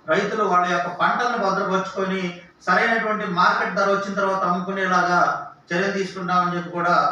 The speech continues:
నవతరం పార్టీ నుండి చెప్తా ఉన్నాం. అట్లాగే మరి చేతి వృత్తులు, కుల వృత్తులు, చిరు వ్యాపారాలు చేసే వారికి అండగా ఎనభై శాతం సబ్సిడీతో కూడినటువంటి వడ్డీ లేనటువంటి రుణాలు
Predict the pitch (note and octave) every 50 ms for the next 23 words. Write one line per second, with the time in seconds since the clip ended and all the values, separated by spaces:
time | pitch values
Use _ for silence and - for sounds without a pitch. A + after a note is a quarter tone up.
0 | - - - - - D#3+ - - F#3+ F#3 F3+ F3+ F3+ E3+ F3 F3+ F3 D#3+ D#3 D#3
1 | D#3+ E3 D3+ C3+ B2+ B2+ - - - - - - D#3 D3+ - E3 D#3+ D#3 D#3 D#3+
2 | - - B2+ - - - - _ _ _ _ _ - D#3+ D#3+ F#3+ G3+ G3+ G3+ G3
3 | F#3+ F#3 F3 - G3 G3+ G#3+ G#3+ A#3 A3+ G#3 G#3 F#3+ - G#3 G3+ G#3+ G#3 - F#3
4 | F3+ F#3 F#3+ F#3+ G3 F#3+ - - G3 F#3+ G3 G3 - - - - - - - _
5 | _ _ _ _ _ _ _ - G3 G3 G#3+ G#3+ A3 G3+ - G3+ G#3 G3+ G3+ G3
6 | F#3 F#3 F3+ F#3 F#3+ F#3+ F#3 F3 - E3 E3 F3+ F#3 F#3 F#3+ F#3 - - C#3 -
7 | - - - - - _ _ - - - G3+ G#3 A3+ A3+ A3+ - G#3+ G#3+ G#3 G#3
8 | G3 G3+ F#3 F#3+ F3+ - - G3+ G3 G3 F#3+ F#3+ F#3 F3+ F#3 F#3 F#3 F#3 F3+ F3+
9 | F3+ F3 F3 F3 F3 F#3+ F#3 F3 D#3+ - - D#3+ - - - _ _ _ E3 E3+
10 | F#3+ F#3 - B3 B3 A#3+ A#3 A3+ G#3+ G#3 G#3 G#3 G3 F#3+ F#3+ F#3 G3 G3+ F#3+ F#3+
11 | F#3+ F#3